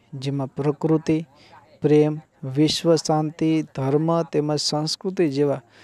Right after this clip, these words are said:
જીવનના ગહન ગંભીર વિષયને તેમના કાવ્યોની અંદર પ્રગટ કર્યા છે. વિષય વૈવિધ્ય સાથે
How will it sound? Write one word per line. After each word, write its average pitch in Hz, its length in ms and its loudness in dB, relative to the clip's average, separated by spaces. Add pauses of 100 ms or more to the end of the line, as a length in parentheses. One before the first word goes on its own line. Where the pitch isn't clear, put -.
(260)
જીવનના 147 560 0
ગહન 151 500 2
ગંભીર 147 720 2
વિષયને 139 640 0 (120)
તેમના 147 260 -4
કાવ્યોની 139 580 0
અંદર 151 280 2 (560)
પ્રગટ 139 320 0
કર્યા 127 280 -4
છે. - 320 -12 (1500)
વિષય 170 480 4
વૈવિધ્ય 180 560 2
સાથે 139 480 -2